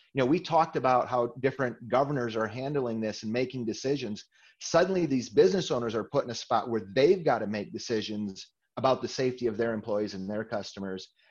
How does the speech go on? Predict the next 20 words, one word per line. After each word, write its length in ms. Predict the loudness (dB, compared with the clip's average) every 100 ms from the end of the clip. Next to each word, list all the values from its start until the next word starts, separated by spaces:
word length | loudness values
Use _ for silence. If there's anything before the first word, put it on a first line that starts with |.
| _ -4
And 160 | 0
that's 200 | 0 -2
weighing 440 | -4 -2 -2 -2 -2
on 140 | -2
them 200 | -2 -4
as 140 | -4
well 360 | -2 0 0 -2
and, 240 | -4 -8
and 220 | -8 -8 -4
causing 440 | 0 0 -2 -4
them 340 | -4 -4 -4 -8 _ _ -8
to 120 | -4
rethink 500 | 0 -2 -2 -6 -6
how 180 | -4 -4
they 200 | -4 -4 2
open, 520 | 2 4 -2 -2 -4
to 120 | -6
rethink 540 | -2 -2 -2 -6 -6
how 160 | -4 -4
they 320 | -2 -2 -4